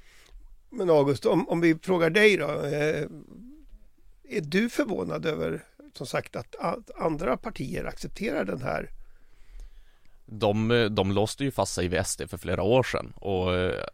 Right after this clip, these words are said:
Speaker 2: ska de haka loss sig nu, då faller ju dels hela regeringen, eh, och de blir, ja,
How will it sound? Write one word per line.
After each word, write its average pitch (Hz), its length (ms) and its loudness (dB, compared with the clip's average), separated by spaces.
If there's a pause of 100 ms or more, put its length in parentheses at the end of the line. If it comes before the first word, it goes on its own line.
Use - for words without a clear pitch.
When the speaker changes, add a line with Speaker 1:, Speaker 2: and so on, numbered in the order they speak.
Speaker 2:
ska - 220 -6
de 92 160 -2
haka 117 320 4
loss 101 460 -2
sig 90 220 0
nu, 101 400 0
då 95 140 -2
faller 104 360 0
ju 90 120 -2
dels 101 640 -2 (100)
hela 92 540 -2
regeringen, 95 680 2 (100)
eh, 95 160 0
och 92 180 0
de 92 180 -2
blir, 92 380 -4 (400)
ja, - 200 -6